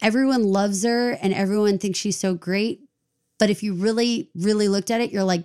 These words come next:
"But why?" 'Cause that's, 'cause it's pretty rude to take purchases out of people's hands and say, "You don't buy that."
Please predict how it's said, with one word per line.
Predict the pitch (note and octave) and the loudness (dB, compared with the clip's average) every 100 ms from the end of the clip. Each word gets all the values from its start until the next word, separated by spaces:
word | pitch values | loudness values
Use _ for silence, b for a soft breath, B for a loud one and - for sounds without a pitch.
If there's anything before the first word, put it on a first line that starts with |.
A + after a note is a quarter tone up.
| _ - | _ -4
"But | - | -2
why?" | F3+ F3 E3+ - - F3+ _ b b b | -2 -4 -4 -8 -10 -12 _ b b b
'Cause | A#3 G#3+ | 2 2
that's, | A3+ A3+ - _ _ _ - | 0 -2 -12 _ _ _ 0
'cause | A#3 | 0
it's | F#3+ | 0
pretty | - - F#3+ A#3+ | -6 -2 0 0
rude | A#3 G#3+ G3 A3 - | 0 2 2 0 -2
to | F#3 | -2
take | F#3+ - | -2 -2
purchases | F#3+ F#3 E3+ G3 | -4 -2 -2 -2
out | F3+ F3 | -2 -2
of | E3+ | -2
people's | E3+ F#3+ - | -4 -4 -2
hands | E3+ E3+ F#3 - | 0 0 0 -2
and | E3+ | -4
say, | F3+ F3 | -2 0
"You | F3 F3+ | 0 0
don't | F3 F3 | 0 0
buy | F3+ D3+ E3 | -4 -4 -6
that." | C3 D#3 - | -4 -4 -6